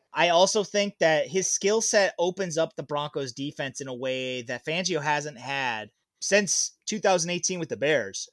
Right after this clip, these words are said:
Surtain is really good at the line of scrimmage and soft shoe technique. He's really good at press. Uh, he's really patient. And because of that, the Broncos will be able to have him go up against bigger corner, or bigger receivers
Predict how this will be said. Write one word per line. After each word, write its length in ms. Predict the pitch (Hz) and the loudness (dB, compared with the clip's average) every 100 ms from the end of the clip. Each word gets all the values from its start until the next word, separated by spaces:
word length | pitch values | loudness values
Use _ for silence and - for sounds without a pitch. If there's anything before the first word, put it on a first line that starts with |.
| - | -2
Surtain 400 | - 165 202 233 | -2 0 2 4
is 160 | 226 147 | 4 2
really 280 | 170 190 | 2 2
good 340 | 165 143 156 160 _ | 2 4 4 4 _
at 240 | 151 165 - | 4 4 4
the 80 | 156 | 0
line 240 | 160 165 | 2 2
of 80 | 143 | 0
scrimmage 440 | - 151 170 160 | 0 -2 -2 -4
and 200 | 143 135 | -6 -4
soft 280 | - 135 - | -2 -2 -2
shoe 180 | - 170 | -2 -2
technique. 500 | 185 170 190 196 - _ _ - | -2 -2 -4 -8 -12 _ _ -10
He's 140 | 143 | -4
really 160 | 165 185 | 0 2
good 140 | 180 | 2
at 120 | 160 - | 0 2
press. 460 | 156 170 - - _ - | 2 2 0 -10 _ 0
Uh, 200 | 156 147 | 2 2
he's 200 | 160 160 | -2 -2
really 180 | 180 | -2
patient. 600 | 156 - 151 - 226 233 _ - | -4 -6 -4 0 0 -2 _ -10
And 100 | 170 | -6
because 400 | 160 - 247 247 | -6 4 6 6
of 100 | 240 | 4
that, 240 | 175 160 160 | 2 2 0
the 60 | |
Broncos 420 | 156 180 214 220 | 0 2 2 -2
will 120 | 196 165 | -2 -4
be 180 | 165 170 | -2 -2
able 220 | 170 165 | 0 -2
to 160 | - 151 | -4 -4
have 280 | 160 170 143 | -2 -2 -2
him 480 | 185 185 165 143 - | -4 -4 -6 -12 -6
go 240 | 165 180 175 | 2 2 2
up 240 | 170 170 | 0 -2
against 340 | 139 147 - | -4 -4 -4
bigger 240 | 160 151 139 | -4 -4 -6
corner, 360 | - 254 247 - | -4 -2 -2 2
or 200 | 151 127 | 2 2
bigger 260 | 185 196 | 2 0
receivers 760 | 151 - 254 277 160 127 120 | 0 -2 -4 -2 -2 -2 -4